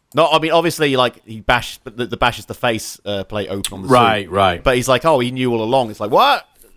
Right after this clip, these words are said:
Speaker 1: Ugh, okay.
Speaker 2: This does
Speaker 1: I know
Speaker 2: happen
Speaker 1: th-
Speaker 2: twice in this game, which I think is stupid, but there you go.
Speaker 1: Yeah. It,
Speaker 2: The, the
Speaker 1: well,
Speaker 2: same thing happens twice.
Speaker 1: well, what happens
Speaker 2: "Oh, I've known all along."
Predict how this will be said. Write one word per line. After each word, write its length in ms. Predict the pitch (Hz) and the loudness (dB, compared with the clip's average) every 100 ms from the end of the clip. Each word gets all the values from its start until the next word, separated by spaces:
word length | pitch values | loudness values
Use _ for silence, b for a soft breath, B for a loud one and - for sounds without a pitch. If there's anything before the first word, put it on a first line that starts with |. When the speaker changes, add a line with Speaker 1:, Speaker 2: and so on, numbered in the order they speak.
| _ | _
Speaker 1:
Ugh, 540 | 143 139 117 98 90 85 101 | -12 -8 -8 -8 -12 -14 -14
okay. 440 | 113 - 92 95 | -12 -8 -8 -8
Speaker 2:
This 140 | - - | -4 0
does 160 | 196 | 2
Speaker 1:
I 80 | - | 2
know 80 | 160 | 2
Speaker 2:
happen 80 | 131 | 0
Speaker 1:
th- 120 | - | 0
Speaker 2:
twice 320 | 147 143 127 | 2 2 0
in 80 | 120 | -4
this 260 | 110 107 - | -2 -4 -8
game, 380 | - 101 90 82 | -8 -8 -8 -12
which 180 | - 95 | -16 -14
I 100 | 92 | -14
think 240 | 98 92 | -16 -18
is 100 | 85 | -20
stupid, 440 | - - 80 85 - | -20 -20 -20 -20 -20
but 100 | 87 | -18
there 100 | 85 | -16
you 120 | 78 | -18
go. 180 | 80 76 _ _ _ | -20 -20 _ _ _
Speaker 1:
Yeah. 520 | 101 101 98 98 98 - | -10 -6 -4 -2 -4 -6
It, 140 | - 117 | -8 -6
Speaker 2:
The, 80 | 117 - 147 | -6 -4 -2
the 40 | 143 | 2
Speaker 1:
well, 100 | 196 | 2
Speaker 2:
same 240 | 170 151 | 2 0
thing 240 | 147 147 | 2 2
happens 320 | 113 107 101 - | 2 0 -4 -10
twice. 460 | 101 78 - - B B B | -10 -12 -16 -20 B B B
Speaker 1:
well, 240 | 175 180 180 | 0 0 0
what 200 | 156 185 | -2 2
happens 300 | 185 262 269 | 4 4 4
Speaker 2:
"Oh, 40 | |
I've 200 | 170 151 | 2 -2
known 240 | 113 113 113 | -2 -2 -2
all 160 | 120 | -4
along." 400 | 151 185 160 101 | -2 0 -2 -4